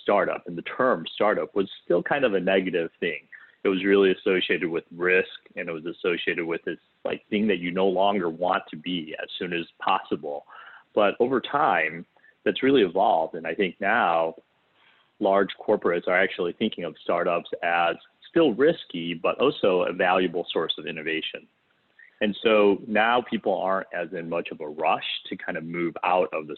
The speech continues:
startup phase. So you'll have people hanging on to that moniker a lot longer than you may have, you know, two de-, two decades ago where people would, like,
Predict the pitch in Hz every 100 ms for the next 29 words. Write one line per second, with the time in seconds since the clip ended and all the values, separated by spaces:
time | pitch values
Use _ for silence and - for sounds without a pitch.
0 | - 78 76 - - 71 76 - 98 127
1 | 143 147 98 92 92 104 98 87 90 104
2 | 104 85 80 80 104 107 - 82 71 76
3 | 76 82 95 98 76 73 71 73 76 80
4 | 78 76 - 80 73 73 _ _ _ _
5 | - - 87 85 - _ - 117 95 87
6 | - 80 73 76 73 73 76 - - 78
7 | 76 73